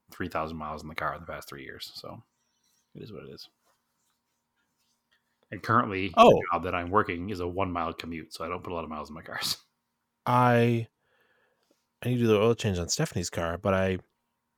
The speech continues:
Speaker 2: I wanted, the only place that sells liquid moly is Napa, I found,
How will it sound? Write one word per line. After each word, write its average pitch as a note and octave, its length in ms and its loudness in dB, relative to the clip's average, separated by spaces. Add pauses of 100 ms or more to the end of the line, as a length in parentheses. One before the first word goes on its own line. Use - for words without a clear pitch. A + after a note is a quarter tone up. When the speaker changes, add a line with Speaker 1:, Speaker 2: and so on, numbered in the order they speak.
(200)
Speaker 2:
I G2+ 40 -4
wanted, G2+ 400 0 (560)
the B2+ 80 2
only D#3 100 6
place E3 180 4
that A2+ 100 -2
sells G#2 220 2
liquid A2 200 -4
moly F2+ 400 0 (1300)
is F2 380 -4
Napa, - 380 2
I C#3+ 80 2
found, E3 360 0